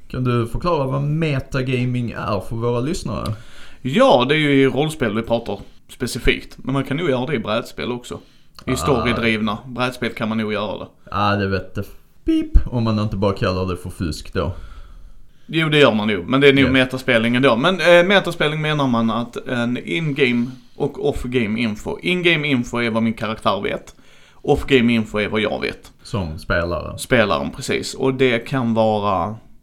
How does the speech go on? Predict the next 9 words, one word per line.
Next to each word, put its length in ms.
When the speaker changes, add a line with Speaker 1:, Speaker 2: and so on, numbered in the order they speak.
Speaker 2:
allt 240
möjligt 380
liksom. 320
Och 280
det, 340
metaspelning 760
blir 220
då, 220
metagaming, 640